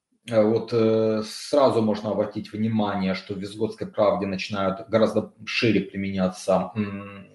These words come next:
телесные наказания. То есть в Солической правде, э, там есть смертная казнь, э, но, о,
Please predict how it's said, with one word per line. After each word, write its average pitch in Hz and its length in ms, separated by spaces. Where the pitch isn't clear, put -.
телесные 101 480
наказания. 139 720
То 127 80
есть - 160
в - 60
Солической 143 600
правде, 104 800
э, 110 140
там 156 180
есть 127 600
смертная 98 640
казнь, 101 580
э, 127 180
но, 131 180
о, 120 920